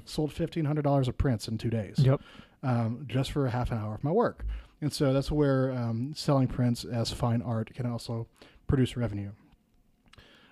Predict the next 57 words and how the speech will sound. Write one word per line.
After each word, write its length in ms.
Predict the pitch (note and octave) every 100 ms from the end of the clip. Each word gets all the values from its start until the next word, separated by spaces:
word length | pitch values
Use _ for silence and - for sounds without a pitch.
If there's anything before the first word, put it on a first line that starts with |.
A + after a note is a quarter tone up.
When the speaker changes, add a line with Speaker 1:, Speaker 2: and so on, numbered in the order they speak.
| -
Speaker 1:
Um, 380 | C3 B2 A2+ A#2+
let's 220 | D3+ F3+
talk 140 | B3+ B3+
about 120 | A3+
some 120 | F#3
objections, 540 | D3 C3+ D3+ C3+ A2
though. 140 | G#2 - - - -
Speaker 2:
Yeah. 140 | C3+ -
Speaker 1:
Because 440 | C3+ B2+ C#3 B2+ B2+
there 160 | C#3+ D3+
are 80 |
some 180 | - F#3
objections 560 | D#3+ D3+ F#3 - B2+ -
where 180 | C3+ B2+
people 300 | D3+ D3 C#3+
are 40 |
like, 220 | C#3 C3
"I 340 | D#3 F#3 G#3 G#3
don't 200 | A3 G#3+
know 200 | G#3+ G#3+
if 100 | G3
I'm 200 | F#3+ F3
ready 160 | F3
to 100 | E3
start 260 | - D3 C3+
a 40 |
side 220 | - A#2+ G#2
hustle." 300 | G2+ - - - - -
What 120 | D3+
are 60 | E3
some 160 | E3 E3
of 40 |
the 40 | D#3
ones 160 | C#3
that 60 | B2+
you've 160 | B2+
heard? 200 | - E2+ - -
Speaker 2:
A 80 | E3
lot 440 | D3 C#3+ C3+ D3+ F3
of 120 | E3+
objections 420 | D3 D3 - C3+
that 120 | C#3
we 100 | B2+
come 180 | - C3
across 400 | B2 C#3 - -
are 60 | -
people 320 | C#3 B2+ A#2+
say, 480 | - - A#1+ B1+ - E3+
the 80 |
biggest 300 | C#3 E3+ D3+
one 120 | B2+ B2+
is, 200 | A2+ - - -
"I 120 | D3+
don't 140 | F3+
have 180 | D3+ C3+
good 220 | C#3+ B2
gear. 320 | B2 C3+ C3+